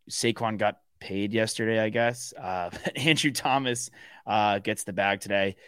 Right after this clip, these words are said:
He had some questions after his rookie year, but a really strong sophomore year. Uh, I think it's a really good signing by the Giants, something that needed to happen. Um, you know, and we've seen, like, the Dolphins get a king's ransom for a, a talent like Laramie Tunsil. Like, the Giants in a world,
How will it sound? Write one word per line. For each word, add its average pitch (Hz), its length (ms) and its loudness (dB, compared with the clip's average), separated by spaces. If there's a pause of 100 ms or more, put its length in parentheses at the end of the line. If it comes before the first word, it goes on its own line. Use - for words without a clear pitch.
He - 120 -2
had 120 100 2
some 117 100 -4
questions 107 320 0
after 98 220 -2
his 95 120 -8
rookie 95 220 -10
year, 92 120 -6
but 90 100 -8
a 87 40 -8
really 92 220 -4
strong 90 320 -6
sophomore 82 480 -6
year. 82 340 -8 (320)
Uh, 82 380 2
I - 300 -20
think 113 100 0
it's 98 100 -4
a 98 60 -6
really 95 340 -2
good 90 560 -2 (100)
signing 87 460 -4
by 87 140 0
the 82 80 -8
Giants, 85 480 -6
something - 400 -8
that 82 80 -10
needed 90 240 -10
to - 80 -12
happen. 82 540 -6 (420)
Um, 80 840 -6
you 95 100 -4
know, 90 200 2
and 95 120 0
we've 104 140 2
seen, 127 360 4
like, 92 160 0
the 92 80 -10
Dolphins 92 420 2
get 90 120 -2
a 87 60 0
king's 90 320 -6
ransom 85 400 -4
for 82 220 -6
a, 78 140 -8
a - 40 -20
talent 82 400 -4
like 82 160 -12
Laramie 82 300 -6
Tunsil. 82 440 -6
Like, 76 180 -6
the 87 80 -10
Giants 90 440 0
in 85 80 -8
a 85 60 -4
world, 82 560 -4